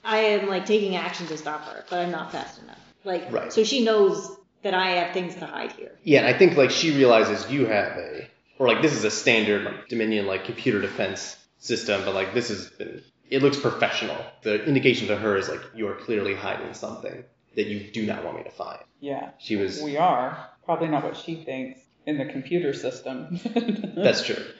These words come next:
Speaker 2: Uh, she doesn't get into the system before you, Imogen, like,
Speaker 1: I'm like, "That wasn't part of the agreement."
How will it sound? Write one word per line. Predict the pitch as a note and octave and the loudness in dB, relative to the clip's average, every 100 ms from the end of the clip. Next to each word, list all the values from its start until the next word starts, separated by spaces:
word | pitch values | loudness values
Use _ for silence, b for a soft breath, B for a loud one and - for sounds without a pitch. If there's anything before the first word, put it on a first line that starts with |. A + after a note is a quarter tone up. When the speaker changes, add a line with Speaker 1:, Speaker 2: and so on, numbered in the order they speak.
| _ _ | _ _
Speaker 2:
Uh, | - - | -10 -8
she | - | 0
doesn't | E3 E3+ | 4 6
get | E3 | 6
into | C3+ | 6
the | A#2+ | 4
system | - A#2+ A#2+ | 2 2 0
before | G#2+ C3 A#2 | -2 2 2
you, | A2 A#2+ A2+ | 4 2 2
Imogen, | G#2 G2 G2 G#2 | 2 0 -2 -2
like, | - - - _ _ | -6 -8 -16 _ _
Speaker 1:
I'm | F3+ | -12
like, | F#3+ F#3 - | -8 -8 0
"That | F4+ B4+ | 4 6
wasn't | A4+ F4+ D#4+ | 4 4 2
part | G#3+ F#3+ | 0 0
of | |
the | F#3+ | -2
agreement." | F3 E3+ F3 G#3 | -2 -4 -6 -6